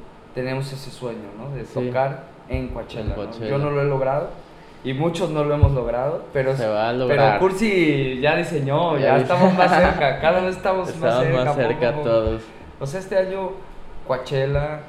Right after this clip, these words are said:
Speaker 2: La colección.
Speaker 1: eh, todo el trabajo que has hecho con
Speaker 2: El
Speaker 1: Altiplano,
Speaker 2: libro.
Speaker 1: el libro,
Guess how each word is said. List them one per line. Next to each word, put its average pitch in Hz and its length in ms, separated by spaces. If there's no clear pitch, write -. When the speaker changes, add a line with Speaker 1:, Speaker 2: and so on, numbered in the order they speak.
Speaker 2:
La 110 200
colección. 113 680
Speaker 1:
eh, 113 40
todo 147 240
el 143 100
trabajo 135 380
que 131 80
has 123 120
hecho 135 220
con 117 200
Speaker 2:
El 110 60
Speaker 1:
Altiplano, 110 460
Speaker 2:
libro. 135 400
Speaker 1:
el 120 160
libro, 135 540